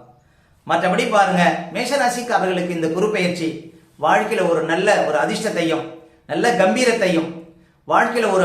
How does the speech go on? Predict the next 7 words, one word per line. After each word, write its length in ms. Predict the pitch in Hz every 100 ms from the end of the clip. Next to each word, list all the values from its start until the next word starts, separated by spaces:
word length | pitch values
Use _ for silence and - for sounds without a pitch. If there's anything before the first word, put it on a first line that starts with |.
| 185
அடித்தளத்தையும் 680 | - - 277 247 226 220
அமைத்து 260 | 190 226 220
கொடுக்கும் 280 | 196 180 175
அப்படின்னு 280 | 165 165 156 - - 131
உறுதியா 280 | 180 214 226
நம்பலாம். 300 | 147 131 113 - - _ _ _ _ _ _ _ _ _ _ -
பொதுவா 240 | 233 320